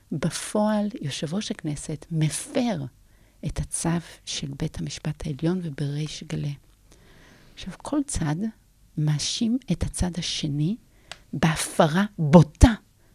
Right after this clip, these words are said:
של עיקרון שלטון החוק. כל צד בטוח במאה אחוז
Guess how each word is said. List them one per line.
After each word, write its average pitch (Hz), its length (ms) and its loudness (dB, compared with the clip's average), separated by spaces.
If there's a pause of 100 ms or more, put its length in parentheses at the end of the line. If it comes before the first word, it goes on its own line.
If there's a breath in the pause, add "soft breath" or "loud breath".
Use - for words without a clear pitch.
(140)
של 170 160 2
עיקרון 156 420 -2
שלטון - 320 -6
החוק. - 420 -8 (720 soft breath)
כל 285 320 6
צד 185 300 4 (360)
בטוח 208 640 8
במאה 254 340 12 (120)
אחוז 170 400 6